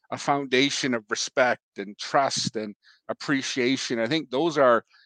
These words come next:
you know, those are the kind of fabrics that you need for any kind of healthy relationships. And so what we created was this safe space between our organizations. And it started with ceremony, started with understanding. So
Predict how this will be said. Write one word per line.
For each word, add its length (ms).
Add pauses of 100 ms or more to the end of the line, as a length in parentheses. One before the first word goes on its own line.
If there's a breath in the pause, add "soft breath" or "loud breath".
(340)
you 80
know, 400
those 260
are 140
the 40
kind 220
of 80
fabrics 600
that 140
you 200
need 340
for 160
any 240
kind 240
of 100
healthy 460
relationships. 840
And 140
so 300 (560)
what 180
we 140
created 520
was 200
this 160
safe 320
space 580 (220)
between 380
our 140
organizations. 1040 (480)
And 140
it 60
started 380
with 120
ceremony, 800
started 300
with 180
understanding. 880
So 420